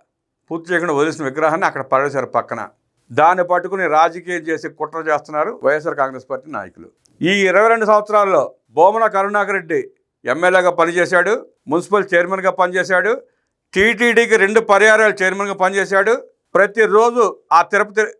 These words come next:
రోడ్ల మీద తిరుగుతానే ఉన్నాడు. కబ్జాలు చేసుకుంటా, దోపిడీలు చేసుకుంటా, దౌర్జన్యాలు చేసుకుంటా, గంజాయి అమ్మించుకుంటా, అక్రమ వసూళ్లకు పాల్పడతా, నిత్యం ఆ విగ్రహం చుట్టూతో కొన్ని లక్షల సార్లు తిరిగి ఉంటాడు.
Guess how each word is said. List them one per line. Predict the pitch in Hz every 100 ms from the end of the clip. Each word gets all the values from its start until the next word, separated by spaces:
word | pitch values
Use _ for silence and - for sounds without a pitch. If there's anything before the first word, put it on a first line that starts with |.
| -
రోడ్ల | 175 190
మీద | 196 180
తిరుగుతానే | 190 190 196 190
ఉన్నాడు. | 175 139 104 92 _ _ -
కబ్జాలు | 151 151 202 190
చేసుకుంటా, | 185 185 190 180 180 175 180 143
దోపిడీలు | 180 180 196 175
చేసుకుంటా, | 180 175 175 165 175
దౌర్జన్యాలు | 156 160 170 190 185 175
చేసుకుంటా, | 175 170 175 170 165 156 _ _ 117
గంజాయి | 156 202 226 220
అమ్మించుకుంటా, | 185 202 202 - 202 196 190 175 170 -
అక్రమ | 135 220 214
వసూళ్లకు | 190 180 220 214 190
పాల్పడతా, | 185 190 190 180 - 175 170 - _ _ _ 147
నిత్యం | 180 180 - 220 240
ఆ | 196 180
విగ్రహం | 180 180 214 202
చుట్టూతో | 196 196 185
కొన్ని | 180 196 180
లక్షల | 160 156 180 247 254
సార్లు | 240 220
తిరిగి | 208 190
ఉంటాడు. | 175 156 113